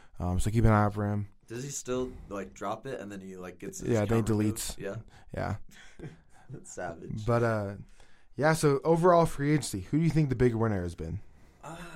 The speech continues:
Speaker 2: I mean, I talked about the Lakers. I mean, it's just hard to say that they're not the winners after, like, all those players that they traded for, that
Speaker 1: Yeah.
Speaker 2: they re-signed.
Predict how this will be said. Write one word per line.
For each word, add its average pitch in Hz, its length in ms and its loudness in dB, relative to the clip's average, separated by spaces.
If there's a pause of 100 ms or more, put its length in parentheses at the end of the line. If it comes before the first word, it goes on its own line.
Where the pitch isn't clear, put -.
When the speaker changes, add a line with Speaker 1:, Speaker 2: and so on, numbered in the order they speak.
(460)
Speaker 2:
I 127 100 -10
mean, 143 380 -4
I 127 100 -4
talked 156 340 -10
about 143 280 -2
the 127 80 -2
Lakers. 127 840 -2
I 107 100 -8
mean, 117 380 -6 (100)
it's 117 200 -8
just 147 200 -12
hard 123 320 -6
to 117 140 -8
say 107 300 -8
that 95 200 -12 (200)
they're 104 240 -10
not 98 280 -10
the 95 80 -12
winners 92 420 -12
after, 92 280 -12
like, 85 200 -12 (540)
all 107 120 -4
those 107 320 -6
players 98 400 -10
that 92 100 -14
they 120 100 -12
traded 117 300 -6
for, 85 300 -10 (160)
that - 100 -6
Speaker 1:
Yeah. 90 60 -4
Speaker 2:
they 85 100 -6
re-signed. 92 680 -16